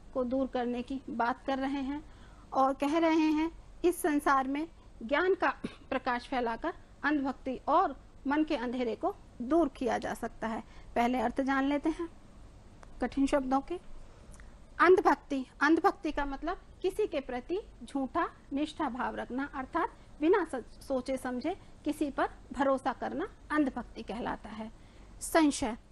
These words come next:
संशय का अर्थ है मन का संदेह या शंका, अर्थात किसी पर शक करना। प्रकाश, प्रकाश से तात्पर्य उजाला। अखिल, अखिल मतलब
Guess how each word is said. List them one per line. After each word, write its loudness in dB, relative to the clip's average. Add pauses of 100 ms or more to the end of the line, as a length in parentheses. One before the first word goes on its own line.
(260)
संशय -2
का -2
अर्थ -2
है -6 (760)
मन 2
का 0
संदेह 0 (160)
या 0 (360)
शंका, 2 (320)
अर्थात -4 (120)
किसी -8
पर -6 (220)
शक -2 (140)
करना। -6 (580)
प्रकाश, 2 (400)
प्रकाश -4
से -4
तात्पर्य -4 (400)
उजाला। 2 (680)
अखिल, 2 (200)
अखिल -4
मतलब -2